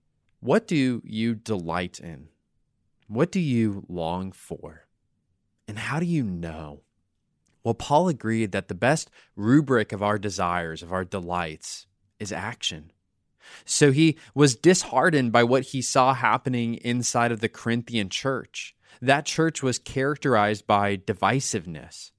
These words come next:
In First Corinthians six, Paul challenges Christians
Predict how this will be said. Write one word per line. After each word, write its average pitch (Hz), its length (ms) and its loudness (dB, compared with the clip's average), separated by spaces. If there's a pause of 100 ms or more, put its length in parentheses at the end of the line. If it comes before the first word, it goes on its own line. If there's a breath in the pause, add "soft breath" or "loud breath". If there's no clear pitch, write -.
(360)
In 120 100 -2
First 170 300 2
Corinthians 160 520 0
six, - 340 2
Paul 151 360 2
challenges 139 720 -2
Christians 98 680 -2